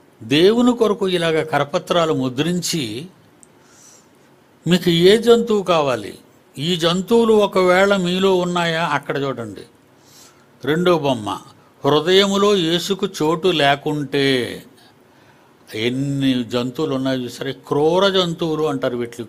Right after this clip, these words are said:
క్రూర జంతువులు, క్రూరమైనవి. అంటే యేసు ప్రభువును బయటకు తోసేశారు.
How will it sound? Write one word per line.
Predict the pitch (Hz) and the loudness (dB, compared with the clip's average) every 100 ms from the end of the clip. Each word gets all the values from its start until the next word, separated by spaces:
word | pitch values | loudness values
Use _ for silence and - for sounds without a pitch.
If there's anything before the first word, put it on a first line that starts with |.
| - | -10
క్రూర | 139 139 151 170 175 | -4 -2 0 2 0
జంతువులు, | 165 147 139 127 117 117 127 117 101 - - - - - _ _ - | 0 -2 -4 -6 -6 -4 -4 -4 -10 -20 -20 -20 -20 -20 _ _ -2
క్రూరమైనవి. | 151 151 175 185 175 151 143 127 120 127 127 120 101 90 90 - _ _ _ _ _ _ _ _ _ _ _ _ _ _ - | 2 6 8 8 6 4 2 0 -2 -2 -2 -4 -6 -14 -18 -20 _ _ _ _ _ _ _ _ _ _ _ _ _ _ -20
అంటే | 110 104 120 156 240 - - - - | -20 -8 -4 -2 -2 -8 -20 -18 0
యేసు | 170 196 233 | 2 2 2
ప్రభువును | 208 190 165 202 | 4 2 2 -2
బయటకు | 180 165 175 190 | 0 0 -2 -4
తోసేశారు. | 170 156 143 - 104 92 - _ | -4 -4 -6 -6 -8 -8 -14 _